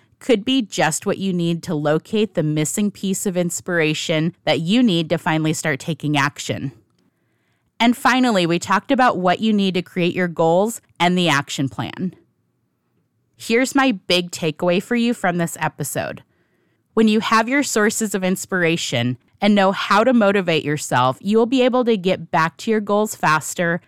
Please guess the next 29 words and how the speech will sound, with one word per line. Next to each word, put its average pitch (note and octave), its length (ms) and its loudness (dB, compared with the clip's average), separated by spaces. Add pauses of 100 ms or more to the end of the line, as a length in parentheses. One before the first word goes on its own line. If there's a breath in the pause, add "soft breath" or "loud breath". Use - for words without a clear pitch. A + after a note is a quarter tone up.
(160)
after A3+ 300 0
taking A#3+ 360 0
a B3 60 2
break F3+ 420 0
or F#3+ 120 2
getting E3+ 260 0
stuck. - 520 -4 (840)
This G#3 200 2
will C#4+ 120 4
help G#3 280 2
you F#3+ 120 2
keep - 320 -4
from G3+ 180 2
giving F#3+ 400 2
up E3 180 0
on F#3 140 2
it F3+ 160 -2
entirely. E3 960 -2 (640)
And A#3 200 4
don't G#3 280 2
worry, D#3+ 420 0
even G#3+ 280 2
the D#4 100 4
best D3+ 400 0
of D3 100 0
us C#3+ 160 0
get D3+ 160 -2
off C3+ 220 0
track, - 460 -2